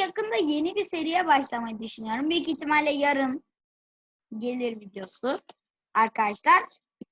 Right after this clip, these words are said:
E, serinin adı Balık Kral. Evet. Ya, belki. Emin değilim. Ama y-,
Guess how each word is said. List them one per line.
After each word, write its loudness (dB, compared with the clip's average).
E, -12
serinin 2
adı 2
Balık 2
Kral. -10
Evet. 4
Ya, -4
belki. 4
Emin 2
değilim. 0
Ama 6
y-, -4